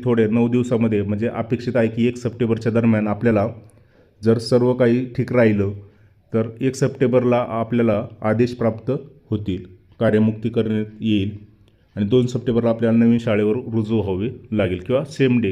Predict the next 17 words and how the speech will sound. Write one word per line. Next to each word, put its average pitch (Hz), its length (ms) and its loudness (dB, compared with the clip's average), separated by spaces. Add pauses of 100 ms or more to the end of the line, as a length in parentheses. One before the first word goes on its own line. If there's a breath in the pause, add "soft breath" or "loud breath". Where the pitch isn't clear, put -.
एक 123 280 -6
तारखेलाच 107 480 -2
आपल्याला 107 300 -4 (340 loud breath)
रुजू 117 220 2
व्हावं 104 300 0 (340 loud breath)
लागेल. 87 340 0 (540 soft breath)
मित्रांनो, 131 340 0 (120)
ही 143 80 2
होती 139 200 0
आजची 123 240 0
अपडेट. 107 240 0
ह्याच्यामध्ये 113 500 -2
काही 117 180 0
बदल 117 300 0
होत 113 280 -2
असेल, 107 680 -2
जर 110 160 0